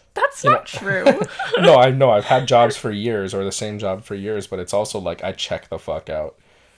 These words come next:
Speaker 1: Mm.
Speaker 2: very easily at
Speaker 1: Yeah.
Speaker 2: work for weeks at a time.
Speaker 1: <laughs> I feel like that's just you as a person. <laughs> Like,
Speaker 2: Oh, yeah. This is a
Speaker 1: mentally
Speaker 2: project that
Speaker 1: check
Speaker 2: I've
Speaker 1: out.
Speaker 2: actually,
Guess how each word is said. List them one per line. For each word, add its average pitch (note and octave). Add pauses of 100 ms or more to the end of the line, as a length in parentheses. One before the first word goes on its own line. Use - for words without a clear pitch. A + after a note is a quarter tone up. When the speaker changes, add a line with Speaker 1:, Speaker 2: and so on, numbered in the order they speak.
(220)
Speaker 1:
Mm. D#4+
Speaker 2:
very G2
easily F2
at -
Speaker 1:
Yeah. G2+
Speaker 2:
work F#2 (500)
for C3
weeks G#2+
at G2+
a F2+
time. F2+ (200)
Speaker 1:
<laughs> - (840)
I -
feel C#4+
like F4
that's -
just A#3
you A3
as G3
a F#3
person. -
<laughs> -
Like, D#4
Speaker 2:
Oh, F3
yeah. G2 (580)
This A#2
is A3
a C3+
Speaker 1:
mentally G#3
Speaker 2:
project A#2
that A#2+
Speaker 1:
check G#2+
Speaker 2:
I've A2
Speaker 1:
out. G#2
Speaker 2:
actually, G#2